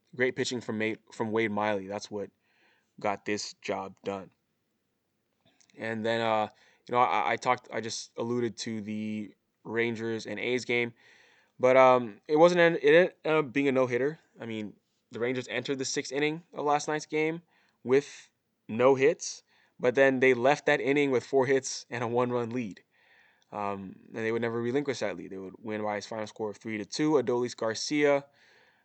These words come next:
um, yeah, continues to do big things. Continues to do big things. Two R B Is for him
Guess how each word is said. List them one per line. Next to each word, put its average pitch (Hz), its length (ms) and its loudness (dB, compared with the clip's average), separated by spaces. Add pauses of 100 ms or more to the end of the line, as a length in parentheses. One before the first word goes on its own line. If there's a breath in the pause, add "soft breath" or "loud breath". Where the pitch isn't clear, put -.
(120 soft breath)
um, 113 580 -2 (440)
yeah, 127 260 0
continues 127 400 -4
to 127 60 -8
do 120 400 -6 (300)
big 113 280 -6
things. 117 480 -6 (200)
Continues 117 320 -10
to - 80 -20
do 123 140 -12
big 107 180 -8
things. 113 360 -8 (300 soft breath)
Two 127 160 -4
R 123 120 4
B 117 140 -2
Is 117 300 2
for - 180 -10
him 117 520 -4